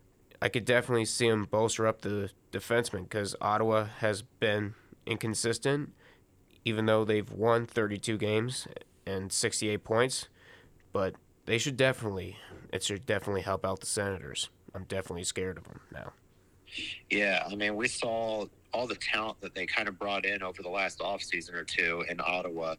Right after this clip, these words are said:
Speaker 2: and you, you knew that you couldn't take this team lightly. You knew that they were gonna be one of those teams that are gonna ma-,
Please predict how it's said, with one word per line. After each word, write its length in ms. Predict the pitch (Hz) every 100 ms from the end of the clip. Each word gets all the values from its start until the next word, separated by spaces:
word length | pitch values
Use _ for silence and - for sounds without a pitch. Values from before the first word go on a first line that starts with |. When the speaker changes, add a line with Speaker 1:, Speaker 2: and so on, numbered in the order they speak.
| - - - - -
Speaker 2:
and 540 | 87 87 85 82 80 - - _ _ - _ _
you, 200 | 107 113 104
you 120 | 117
knew 340 | 120 139 139
that 260 | 113 101 98
you 60 |
couldn't 400 | 95 - 107 101
take 280 | - 104 -
this 200 | 107 -
team 340 | - 95 85 85
lightly. 360 | 87 85 80
You 100 | 82
knew 240 | 92 104 98
that 160 | -
they 100 | -
were 140 | 90 87
gonna 400 | 107 - 80 76 - - - - -
be 160 | 113 117
one 200 | 113 107
of 60 |
those 200 | 101 98
teams 340 | - 113 101 98
that 180 | 95
are 200 | 87 85 80 -
gonna 240 | 117 113
ma-, 120 | 107